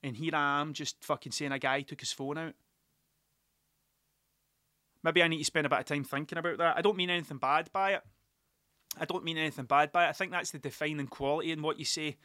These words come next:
is where it comes from. Like, whether it gets said with h-, hatred, whether it comes from these fucking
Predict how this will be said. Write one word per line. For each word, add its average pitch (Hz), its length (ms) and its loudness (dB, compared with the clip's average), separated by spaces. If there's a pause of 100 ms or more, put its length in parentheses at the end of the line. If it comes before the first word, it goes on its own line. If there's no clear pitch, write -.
(280)
is 127 140 -2
where 143 220 2
it 147 100 -2
comes 139 400 -2
from. 160 360 -2 (600)
Like, 135 200 -4
whether 147 260 4
it 139 160 -4
gets - 200 -4
said 135 320 -2
with 120 180 -12 (240)
h-, 131 80 -16
hatred, 147 440 -6 (640)
whether 139 240 2
it 131 100 -2
comes 135 320 0
from 127 440 0
these 123 520 -4
fucking 113 640 -6